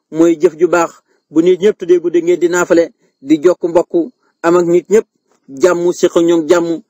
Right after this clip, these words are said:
ña ngeen tene ngeen ci wàllu wërsëg, ngeen yëkkati seeni wërsëg di leen jox,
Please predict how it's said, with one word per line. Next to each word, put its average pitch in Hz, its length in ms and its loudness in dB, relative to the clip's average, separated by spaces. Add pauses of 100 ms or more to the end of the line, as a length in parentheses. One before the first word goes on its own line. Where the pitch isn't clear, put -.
(260)
ña 156 180 0
ngeen 175 220 0
tene 175 260 0
ngeen 170 600 -4
ci - 80 0
wàllu 175 260 2
wërsëg, 170 240 -4 (500)
ngeen 151 340 0
yëkkati 175 280 -2
seeni 170 280 0
wërsëg 170 300 -2
di 160 100 0
leen 165 180 0
jox, 160 160 -4